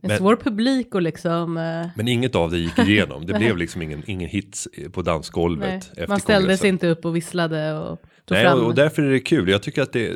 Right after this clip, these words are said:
Speaker 1: det är en viss upprättelse som de har fått när, när, eh, när jag fick höra den här för första gången och sa att, "Ja, men banne mig, varför ligger den här i, i skafferiet och dammar? Eh, det här måste vi ha med i podden."
Speaker 2: Men vet vi vem som sjunger?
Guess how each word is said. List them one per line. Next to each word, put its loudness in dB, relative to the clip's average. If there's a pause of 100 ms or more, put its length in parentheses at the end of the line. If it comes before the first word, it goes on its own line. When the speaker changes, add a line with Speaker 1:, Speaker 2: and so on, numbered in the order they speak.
(360)
Speaker 1:
det 2
är 4
en -2
viss 0
upprättelse -2 (300)
som -2
de 0
har 0
fått -6
när, -2
när, -2 (240)
eh, -12
när -4
jag 2
fick -4
höra 0
den -6
här -6 (160)
för -16
första -6
gången -4
och -12
sa -6
att, -14
"Ja, -18
men -14
banne -6
mig, -2
varför -2
ligger 0
den -10
här -2
i, -2
i -4 (260)
skafferiet -2
och -4
dammar? -4 (500)
Eh, -8
det -6
här -2
måste -6
vi 0
ha -6
med -6
i -10
podden." -4 (160)
Speaker 2:
Men 0
vet 0
vi -2
vem 0
som -2
sjunger? -2